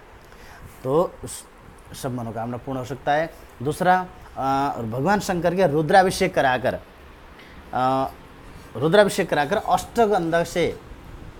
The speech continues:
अष्टगंध के जो रोली है, अ, उसकी अगर त्रिपुंड भी लगाएंगे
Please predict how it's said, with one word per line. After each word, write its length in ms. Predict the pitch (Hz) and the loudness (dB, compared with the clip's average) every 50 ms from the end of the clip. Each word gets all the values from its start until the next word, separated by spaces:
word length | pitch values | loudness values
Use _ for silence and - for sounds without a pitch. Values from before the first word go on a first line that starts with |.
| - - - - - - - - - | -18 -18 -18 -18 -20 -18 -8 0 2
अष्टगंध 500 | 160 185 - 220 196 196 170 160 151 151 | 2 2 4 2 2 2 2 2 0 0
के 240 | 139 151 160 165 165 | 0 2 2 2 2
जो 200 | 135 131 156 151 | 2 2 2 2
रोली 360 | 139 143 135 123 139 156 139 | 2 2 2 2 0 0 2
है, 320 | 131 127 139 175 226 311 - - - - - - - 123 | 2 0 0 0 -2 -4 -8 -16 -18 -20 -20 -14 -10 -6
अ, 360 | 127 127 131 131 131 135 123 - - 151 | -4 -4 -2 -2 -4 -4 -8 -8 -4 -4
उसकी 320 | 160 - - - - 269 | -4 -4 -2 0 2 4
अगर 260 | 240 175 147 151 196 185 | 6 6 4 4 2 0
त्रिपुंड 560 | - - - 156 143 143 - 202 233 226 226 | 0 0 0 0 0 2 4 6 6 8 6
भी 120 | 196 190 | 6 6
लगाएंगे 540 | 165 143 127 127 123 117 117 120 110 98 | 6 6 6 6 4 4 2 0 0 -2